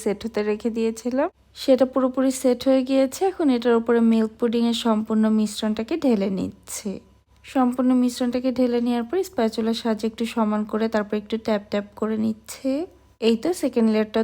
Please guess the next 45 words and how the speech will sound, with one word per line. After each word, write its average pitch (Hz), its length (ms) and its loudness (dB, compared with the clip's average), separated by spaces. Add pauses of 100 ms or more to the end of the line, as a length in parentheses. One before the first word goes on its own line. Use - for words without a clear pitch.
তৈরি 226 300 2
হয়ে 240 220 2
গিয়েছে। 240 360 -2
এখন 311 240 -4
এটাকে 226 220 -4 (120)
সেট 208 220 -4
হতে 220 220 -4
রেখে 226 260 -2
থার্ড 214 260 0
লেয়ারটা 208 240 -4 (100)
তৈরি 220 260 -2
করে 220 160 -2 (100)
নিব। 226 140 -2 (400)
এখন 240 160 2 (100)
আবারও 233 280 6
একটা 262 220 0
প্যান 233 180 6 (100)
নিয়ে 247 260 4
নিয়েছি, 254 340 2 (100)
আর 392 140 2
নিয়ে 240 240 6
নিচ্ছি 226 260 0 (120)
ওয়ান 208 200 4 (120)
ফোর্থ 226 340 0
কাপ 339 160 2 (140)
লেবুর 185 320 4 (120)
রস। 95 220 0 (500)
এর 233 140 4
সাথে 247 220 0 (120)
দিয়ে 254 200 4
দিচ্ছি 233 300 -4 (300)
এক 208 80 -4 (140)
কাপ 262 180 4 (180)
পানি। 202 320 -2 (380)
আমি 226 140 4 (120)
ওপরের 240 400 2 (100)
এই 247 120 2
লেয়ারটা 220 400 2 (180)
একটু 226 180 -4 (140)
টক 233 160 6 (100)
করে 233 160 4 (100)
তৈরি 240 220 2 (100)
করব, 240 160 2 (160)
সেজন্য 240 300 2 (100)
এখানে 220 220 2